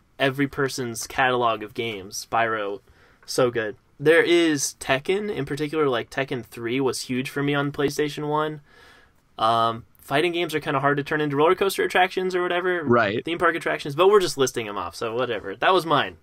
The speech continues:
Speaker 1: <laughs>
Speaker 2: And we could have an arcade.
Speaker 1: Ooh.
Speaker 2: Uh, Silent Hill.
Speaker 1: Excellent. That's literally the next one on my list.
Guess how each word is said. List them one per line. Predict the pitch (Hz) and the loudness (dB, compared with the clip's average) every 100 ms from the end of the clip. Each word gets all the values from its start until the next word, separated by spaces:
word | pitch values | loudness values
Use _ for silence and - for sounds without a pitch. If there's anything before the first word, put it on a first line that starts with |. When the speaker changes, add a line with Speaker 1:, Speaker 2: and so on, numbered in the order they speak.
| _ | _
Speaker 1:
<laughs> | - - - _ _ _ | -12 -12 -20 _ _ _
Speaker 2:
And | 117 143 156 | -2 0 0
we | |
could | 113 | -4
have | 113 98 | -6 -8
an | - | -12
arcade. | 69 - 117 82 113 117 _ - | -14 -8 -6 -8 -12 -18 _ -12
Speaker 1:
Ooh. | 120 233 330 320 202 147 123 117 110 104 98 101 139 _ _ _ _ - | -6 -4 -4 0 2 4 2 2 -2 -4 -4 -8 -18 _ _ _ _ -4
Speaker 2:
Uh, | 113 110 104 98 - | 2 4 4 2 -2
Silent | - 147 151 196 196 | -2 2 2 2 -2
Hill. | - 127 120 73 - _ _ _ | -4 -4 -4 -6 -16 _ _ _
Speaker 1:
Excellent. | 110 117 - 139 175 - | -8 -6 -4 -2 -2 0
That's | 135 139 | 0 2
literally | 143 147 151 | 2 4 4
the | 131 | 4
next | 123 127 147 | 0 -2 -4
one | 127 | -4
on | |
my | 120 | -2
list. | 113 120 - - | -2 -2 -4 -10